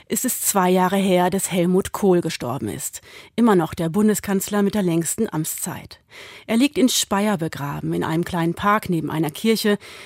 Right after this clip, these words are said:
die als Friedenszeichen in den fünfziger Jahren von Deutschen und Franzosen gemeinsam gebaut wurde.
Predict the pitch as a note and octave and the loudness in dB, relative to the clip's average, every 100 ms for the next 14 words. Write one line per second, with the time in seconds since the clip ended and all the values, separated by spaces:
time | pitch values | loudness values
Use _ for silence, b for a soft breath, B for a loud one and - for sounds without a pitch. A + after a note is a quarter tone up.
0 | - F3 E3+ - B3 B3+ A#3+ - G#3+ G3+ | -2 -2 -2 -2 2 4 4 2 0 0
1 | G#3+ A#3 G3+ E3+ E3+ G#3+ G#3+ - E3 D#3 | 0 0 0 0 0 0 0 -2 -4 -2
2 | E3 F3+ F#3 F3 B B - A3 F3 E3+ | -2 0 -2 -4 B B -4 0 0 -2
3 | - F3+ F#3 - G#3 - F3 F#3 G#3 G3+ | -2 -2 -4 -2 -2 0 0 2 2 2
4 | F3 E3+ E3 D3 D#3+ E3 D3 C3+ E3 D#3 | 4 2 2 -2 -6 -4 -4 -4 -6 -6
5 | - D#3 | -6 -10